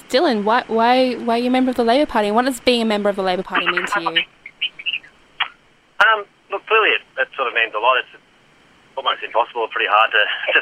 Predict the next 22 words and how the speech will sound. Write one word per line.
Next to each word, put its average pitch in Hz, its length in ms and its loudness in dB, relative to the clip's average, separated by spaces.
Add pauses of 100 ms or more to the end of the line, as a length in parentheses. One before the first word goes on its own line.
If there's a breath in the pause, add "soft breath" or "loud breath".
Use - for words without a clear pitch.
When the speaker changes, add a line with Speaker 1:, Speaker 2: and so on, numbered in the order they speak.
Speaker 2:
feign 139 320 2
an, 117 60 -12 (340 loud breath)
an 131 60 2
interest 123 300 -4
in 110 120 -6
politics, 139 560 -2
but 143 80 2
I 139 80 0
probably 208 320 -2
see 127 80 2
myself 120 400 2
as 104 80 -6
more 120 280 0
than 117 200 -6
just 120 240 -4
a 101 160 0 (320)
member 127 240 0
of 110 60 -2
the 104 100 -6
Labor 131 240 2
Party. 135 320 0
That's, 147 160 -2